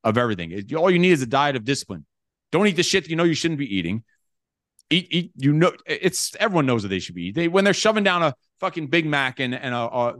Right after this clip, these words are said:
some fries and whatever, they know that that's not good for them. So it's just all about discipline. So it doesn't even matter the diet.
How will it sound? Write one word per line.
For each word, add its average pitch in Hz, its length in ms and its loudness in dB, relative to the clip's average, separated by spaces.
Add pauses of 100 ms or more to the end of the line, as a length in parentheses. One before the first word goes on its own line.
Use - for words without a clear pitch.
(160)
some 110 220 0
fries 143 460 2
and 120 80 -6
whatever, 113 240 -2
they 170 180 -6
know 180 360 4
that 151 100 2
that's 156 240 -2
not 147 180 -2
good 170 160 -2
for 123 120 -2
them. 98 240 0 (180)
So 127 380 2 (420)
it's 143 120 -4
just 139 300 2
all 156 240 4
about 139 240 0
discipline. 95 420 -8
So 113 180 -6
it 98 60 -8 (460)
doesn't 139 200 2
even 123 120 4
matter 113 200 2
the 101 80 -6
diet. 90 360 -2